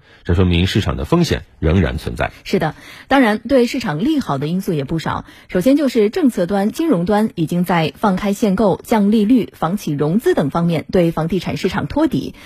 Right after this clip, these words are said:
Speaker 2: 可以说政策底在二零二二年十一月份已经筑牢。那其次，如今不少新房房价的确是实实在在的打折，尤其是远城区的房子，很多楼盘打折力度都比较大。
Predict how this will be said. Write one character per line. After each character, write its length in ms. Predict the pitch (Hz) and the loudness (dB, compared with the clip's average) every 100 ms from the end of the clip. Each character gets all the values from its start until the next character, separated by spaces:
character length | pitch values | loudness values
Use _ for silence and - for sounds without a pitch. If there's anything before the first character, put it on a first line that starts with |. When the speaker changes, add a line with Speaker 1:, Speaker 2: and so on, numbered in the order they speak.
| - - | -20 -10
Speaker 2:
可 140 | 277 | -2
以 60 | 262 | 0
说 180 | 269 262 | 0 0
政 200 | 359 277 | 0 0
策 160 | 254 | 0
底 280 | 185 139 139 | -2 -4 -2
在 220 | 185 160 | -2 -2
二 200 | - 254 | 0 0
零 100 | 220 | 0
二 140 | 233 240 | 0 0
二 140 | 180 | 0
年 180 | 156 170 | -2 -4
十 200 | - 180 | -2 0
一 120 | 277 | 0
月 160 | 330 180 | 0 -2
份 220 | 160 - | -2 -4
已 140 | 156 | -4
经 140 | 151 170 | -2 -2
筑 140 | 165 | 0
牢。 280 | 143 143 - - - - | 0 -4 -6 -16 -20 -4
那 80 | 247 | -2
其 160 | 233 214 | 0 0
次， 220 | 262 190 - | 0 -2 0
如 100 | 190 | 2
今 220 | 262 262 | 4 2
不 140 | 269 | 2
少 200 | 214 147 | -2 -4
新 220 | 151 233 233 | -4 -2 -2
房 160 | 185 | -2
房 200 | 196 147 | -4 -4
价 220 | 175 180 | -2 -2
的 220 | - 170 240 | -2 -2 -2
确 200 | 370 277 | 0 0
是 220 | 226 202 | 0 -2
实 240 | - 208 | 0 0
实 180 | 262 254 | 0 0
在 220 | - 254 | 2 0
在 160 | 233 202 | 0 -2
的 100 | 160 | -2
打 200 | - - | -4 -4
折， 320 | 165 170 277 - - - | 0 2 0 -6 -20 -4
尤 140 | 233 277 | 0 2
其 120 | 277 | 2
是 260 | 285 262 226 | 2 2 2
远 260 | 185 147 | 0 0
城 240 | - 165 226 | -2 -4 -2
区 160 | 349 | 0
的 80 | 294 | 0
房 220 | 160 147 | 0 -2
子， 200 | 165 - - - - - | 0 -2 -4 -20 -20 0
很 120 | 208 | 2
多 100 | 330 | 4
楼 140 | 277 | 2
盘 180 | 240 208 | 2 -2
打 160 | 185 143 | -2 -4
折 140 | 170 | 0
力 160 | 247 208 | 0 2
度 120 | 170 | 0
都 140 | 214 | 0
比 120 | 214 | -2
较 180 | 127 143 | -4 -4
大。 240 | 240 208 | -2 -4